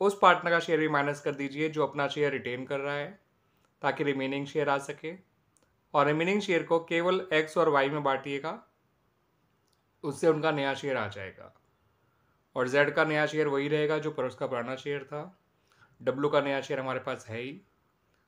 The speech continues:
और सबके नए शेयर को कंपेयर करके हम नया रेशियो निकाल लेंगे। तो आइए शुरुआत करते हैं सॉल्यूशन की।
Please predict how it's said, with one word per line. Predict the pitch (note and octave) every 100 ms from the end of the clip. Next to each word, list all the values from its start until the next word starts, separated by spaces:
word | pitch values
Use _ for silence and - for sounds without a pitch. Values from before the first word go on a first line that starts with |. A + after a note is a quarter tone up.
| _ -
और | C3+
सबके | C3 F3 - G#3
नए | F3+ E3+
शेयर | E3 D3+
को | D#3
कंपेयर | D3+ C#3 C#3 C3+
करके | C3+ A#2+ C#3+
हम | C#3+
नया | B2+ A#2+
रेशियो | A2 G#2 D#3+
निकाल | D3+ A2+ G2+ F#2
लेंगे। | F2+ - - _ _ _ _ _ _ _ _ _ _ _ -
तो | C#3
आइए | B2+ C3+ G3+ A#3+ _
शुरुआत | - D3+ C3+ C#3
करते | D#3 C#3 D3+
हैं | D#3+
सॉल्यूशन | D3+ A#2 G#2 A#2
की। | A#2